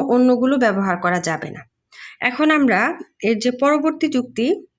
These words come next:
সেটি নিয়ে আলোচনা করব, অস্বীকৃতিমূলক ধারা বা modus tollens। এটা যখন আমরা কোনো,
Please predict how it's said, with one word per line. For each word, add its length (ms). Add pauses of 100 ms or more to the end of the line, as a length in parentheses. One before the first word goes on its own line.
(140)
সেটি 300
নিয়ে 140
আলোচনা 400
করব, 220 (220)
অস্বীকৃতিমূলক 840
ধারা 340
বা 160
modus 440
tollens। 300 (100)
এটা 200
যখন 280
আমরা 280
কোনো, 240